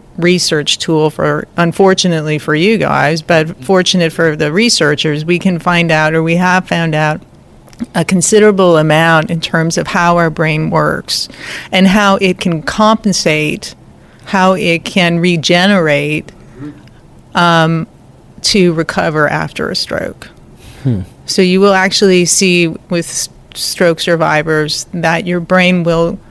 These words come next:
Speaker 1: develop new pathways around the damaged areas in order to be able to redevelop those skills that were damaged.
Speaker 2: One thing I was gonna ask you is, do all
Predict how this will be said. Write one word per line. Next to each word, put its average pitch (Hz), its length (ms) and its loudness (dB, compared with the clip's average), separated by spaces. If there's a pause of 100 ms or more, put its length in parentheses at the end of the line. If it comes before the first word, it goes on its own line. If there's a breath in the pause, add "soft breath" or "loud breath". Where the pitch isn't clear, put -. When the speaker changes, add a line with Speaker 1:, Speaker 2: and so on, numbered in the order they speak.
(560 loud breath)
Speaker 1:
develop 185 480 2
new 180 240 0
pathways 170 680 0
around 165 640 2
the 165 80 0
damaged 156 560 -2
areas 175 480 2
in 165 100 -6
order 170 300 -2
to 175 140 -8
be 160 180 -4 (180)
able 156 360 -2
to 160 560 -2 (380 loud breath)
redevelop 160 840 2
those 151 240 0
skills 165 440 2
that 156 180 2
were 156 140 -2
damaged. 156 640 -4 (200)
Speaker 2:
One 139 320 0
thing 156 180 2
I 135 60 4
was 127 120 2
gonna 135 140 0
ask 135 280 0
you 120 260 0
is, 110 460 0 (480)
do 123 360 2
all 160 540 2